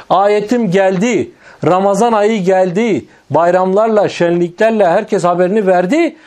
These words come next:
Ama sen Ramazan ayında gaflettesin, duymuyorsun, görmüyorsun, umursamazsın.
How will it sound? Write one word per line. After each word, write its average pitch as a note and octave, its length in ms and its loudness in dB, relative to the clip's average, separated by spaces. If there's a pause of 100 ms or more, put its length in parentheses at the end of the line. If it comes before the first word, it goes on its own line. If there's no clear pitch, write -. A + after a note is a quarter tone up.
(160)
Ama C4+ 280 2
sen A#3 360 0
Ramazan A3 460 0
ayında G3 420 0
gaflettesin, G3+ 1000 -2 (360)
duymuyorsun, C4 800 0 (220)
görmüyorsun, B3+ 800 0 (220)
umursamazsın. B3 1000 0